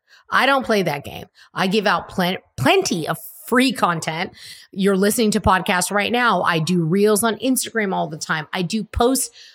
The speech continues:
constantly on Facebook where I'm, I have a Facebook group. I'm giving, I do events. I speak at other people's events.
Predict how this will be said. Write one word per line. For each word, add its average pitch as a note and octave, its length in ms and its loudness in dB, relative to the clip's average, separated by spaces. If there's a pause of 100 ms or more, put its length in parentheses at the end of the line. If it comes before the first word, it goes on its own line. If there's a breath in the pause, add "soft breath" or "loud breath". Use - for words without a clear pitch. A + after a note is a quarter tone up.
(240 loud breath)
constantly C4+ 720 2
on G3 140 0
Facebook F#3+ 440 -2
where F3+ 140 -2
I'm, E3+ 240 -4
I F3+ 100 0
have F#3+ 140 -4
a G#3 40 -2
Facebook D4+ 400 -2
group. E3+ 280 -4
I'm A3 240 0
giving, B3+ 440 -4
I F3 100 -2
do G3 200 -4
events. G#3+ 500 -2 (400 loud breath)
I F#3+ 100 -2
speak D4+ 400 -4
at D4+ 80 2
other D4+ 200 0
people's G#3+ 420 0
events. D#3+ 340 -4